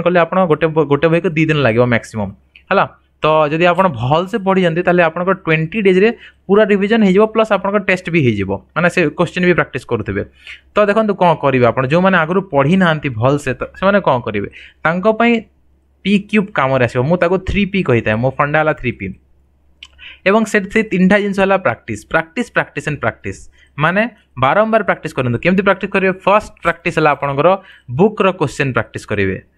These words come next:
ଫାର୍ଷ୍ଟ ପ୍ରାକ୍ଟିସ୍ ହେଲା ବୁକ୍ର କୋଶ୍ଚିନ୍ ପ୍ରାକ୍ଟିସ୍ କରିବେ। ଯେଉଁ ବୁକ୍ ଆପଣ ଫଲୋ କରୁଛନ୍ତି, ଏବେ ନୂଆ ବହି ଧରିବା କିଛି ଦରକାର ନାହିଁ। ହେଲା, ଯୋଉ ବହି ଆପଣ ଫଲୋ କରୁଥିଲେ ବା କରୁଛନ୍ତି, ସେଇ ବୁକ୍ରୁ ପ୍ରାକ୍ଟିସ୍ କରିବେ। ପ୍ରାକ୍ଟିସ୍ ଫାଷ୍ଟ ହେଇଗଲା।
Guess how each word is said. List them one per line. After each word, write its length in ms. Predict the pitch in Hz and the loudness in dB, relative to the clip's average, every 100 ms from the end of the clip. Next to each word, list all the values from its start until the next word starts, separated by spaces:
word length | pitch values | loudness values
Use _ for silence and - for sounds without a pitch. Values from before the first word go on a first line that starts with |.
| _ _ - | _ _ 0
ଫାର୍ଷ୍ଟ 280 | 175 214 - | 0 0 -2
ପ୍ରାକ୍ଟିସ୍ 320 | 170 147 165 | -4 -4 -2
ହେଲା 140 | 180 | -2
ବୁକ୍ର 380 | 143 156 165 147 | -2 -6 -2 -2
କୋଶ୍ଚିନ୍ 340 | 123 123 120 | -2 -4 -4
ପ୍ରାକ୍ଟିସ୍ 320 | 107 98 101 - | -2 -4 -8 -8
କରିବେ। 280 | 98 92 - _ _ 120 | -6 -6 -8 _ _ -2
ଯେଉଁ 140 | 156 | 0
ବୁକ୍ 180 | 165 175 | 2 0
ଆପଣ 240 | 170 180 175 | 0 -2 0
ଫଲୋ 220 | 165 190 | 0 0
କରୁଛନ୍ତି, 600 | 190 170 220 220 180 131 117 | 2 2 2 0 -2 -2 0
ଏବେ 120 | 143 | 0
ନୂଆ 280 | 165 175 190 | 2 4 4
ବହି 140 | 190 | 4
ଧରିବା 220 | 185 180 185 | 2 2 0
କିଛି 160 | 180 | 0
ଦରକାର 280 | 170 160 151 | 0 0 -2
ନାହିଁ। 200 | 113 98 - _ _ - | -4 -10 -14 _ _ -10
ହେଲା, 180 | - 175 123 107 | 0 0 0 -2
ଯୋଉ 180 | 143 180 | 0 2
ବହି 140 | 185 | 2
ଆପଣ 180 | 175 185 | 2 0
ଫଲୋ 300 | 165 - 165 175 | 0 0 2 2
କରୁଥିଲେ 500 | 147 165 185 180 175 | 2 2 2 4 4
ବା 100 | 170 | 2
କରୁଛନ୍ତି, 480 | 165 160 165 165 160 | 0 -2 -2 0 -2
ସେଇ 260 | 160 180 | 0 2
ବୁକ୍ରୁ 240 | 170 160 160 | 2 0 0
ପ୍ରାକ୍ଟିସ୍ 360 | 156 120 123 - | -2 -4 -8 -6
କରିବେ। 220 | 104 104 - _ | -6 -6 -10 _
ପ୍ରାକ୍ଟିସ୍ 340 | 135 - 180 - | -6 -4 -10 -2
ଫାଷ୍ଟ 220 | 180 180 | -2 0
ହେଇଗଲା। 220 | 170 175 | 0 0